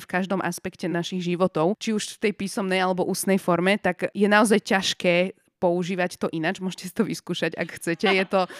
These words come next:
aj, aj pre nás same, ktoré sme presvedčené o tom, že to chceme takto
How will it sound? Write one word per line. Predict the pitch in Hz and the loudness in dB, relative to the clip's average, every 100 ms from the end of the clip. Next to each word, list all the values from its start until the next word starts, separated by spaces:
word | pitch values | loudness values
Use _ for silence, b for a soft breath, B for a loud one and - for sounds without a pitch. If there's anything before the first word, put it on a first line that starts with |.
| B - | B 0
aj, | 202 214 | 2 4
aj | 226 | 2
pre | - 240 | 4 2
nás | 262 277 | 4 2
same, | - 202 220 | 4 4 4
ktoré | - 208 214 | 2 2 4
sme | 226 190 | 4 4
presvedčené | 226 - 233 254 202 | 0 2 -2 0 2
o | 196 | 2
tom, | 214 | 0
že | 202 | -2
to | 202 | -4
chceme | - 208 190 | -4 -2 0
takto | 190 - 202 185 | -2 -2 2 2